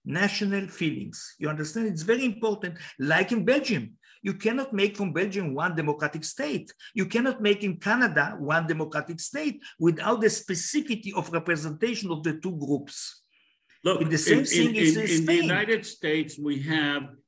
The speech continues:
Speaker 2: African Americans. They have their own culture, their own identity. You have Hispanic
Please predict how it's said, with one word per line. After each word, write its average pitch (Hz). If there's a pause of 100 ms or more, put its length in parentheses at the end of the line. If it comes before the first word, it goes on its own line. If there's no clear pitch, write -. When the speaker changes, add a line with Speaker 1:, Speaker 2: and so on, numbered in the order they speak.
Speaker 2:
African 165
Americans. 143
They 143
have 160 (1120)
their 147
own 160
culture, 139
their 135
own 151
identity. 117 (320)
You 160
have 156 (340)
Hispanic 151